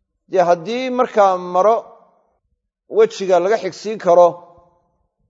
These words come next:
ee dhulkan kulul ay bannaan tahay, waa ka shikaayo zuulin lahaa. Waxay ka cabanayaan ruqsi uga sheegi lahaa. Mar haddaan looga sheegin, waxay ku tusinaysaa inaanay bannaanayn.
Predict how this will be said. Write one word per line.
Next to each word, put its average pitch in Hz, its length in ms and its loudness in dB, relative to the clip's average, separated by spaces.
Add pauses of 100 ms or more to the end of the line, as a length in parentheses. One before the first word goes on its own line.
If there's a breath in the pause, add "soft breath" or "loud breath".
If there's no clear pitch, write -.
(260)
ee 170 180 4
dhulkan 202 380 2
kulul 151 380 0 (800)
ay 185 140 4
bannaan 196 460 2
tahay, 139 320 2 (600)
waa 214 100 -2
ka 294 120 -4
shikaayo 240 420 2
zuulin 220 340 -6
lahaa. 101 220 -8 (800)
Waxay 160 160 -2
ka 214 160 -2
cabanayaan 214 640 4 (760)
ruqsi 240 280 -4
uga 240 200 4
sheegi 202 320 0
lahaa. 123 280 -2 (1120)
Mar 254 120 2
haddaan 240 260 4
looga 233 240 6
sheegin, 226 280 2
waxay 208 200 0
ku 202 80 -6
tusinaysaa 196 500 -2
inaanay 185 220 -2
bannaanayn. 135 420 -4